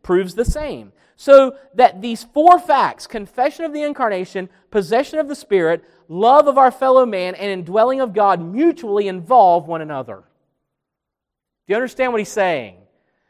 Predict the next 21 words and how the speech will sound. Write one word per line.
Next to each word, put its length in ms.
He 160
is 140
saying, 300
again, 480
it's 260
not 340
you 140
look 140
at 140
one 220
of 40
these 160
and 80
goes, 160
"Oh, 120
well, 120
that's 220
true 180
in 60
my 140
life." 360